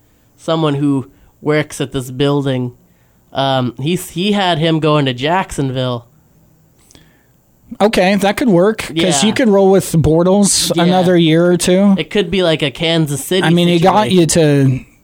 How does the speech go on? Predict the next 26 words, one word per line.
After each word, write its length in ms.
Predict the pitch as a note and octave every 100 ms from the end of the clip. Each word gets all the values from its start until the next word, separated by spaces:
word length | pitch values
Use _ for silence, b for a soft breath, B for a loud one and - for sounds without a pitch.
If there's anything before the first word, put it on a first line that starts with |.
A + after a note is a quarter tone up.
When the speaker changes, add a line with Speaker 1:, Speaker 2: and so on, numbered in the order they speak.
| -
Speaker 2:
the 180 | D#3
A 80 | D#3+
F 80 | D3+
C 180 | - D3+
title 340 | F3 E3+ D#3+
game, 300 | B2+ B2 C3+
Speaker 1:
Yeah, 280 | D3+ D#3 D3
and 80 | C#3+
Speaker 2:
you 60 | C3+
Speaker 1:
they 40 |
Speaker 2:
know. 100 | B2
Speaker 1:
say 160 | B2 F#3+
they 160 | F3+
don't 200 | D#3+ D#3+
wanna, 280 | D#3 D3+ C3+
they 160 | C3+ D3
w-, 240 | D3+ D3 C3+
they 160 | D3+
don't 260 | D3 E3 D#3+
wanna 180 | D#3 C#3+
get 180 | C#3 A#2+
rid 200 | D3+ E3+
of 120 | C3+
him, 260 | C3 C3 B2 b b b
but, 260 | C3 C3 C#3+
uh, 300 | C#3+ C3+ B2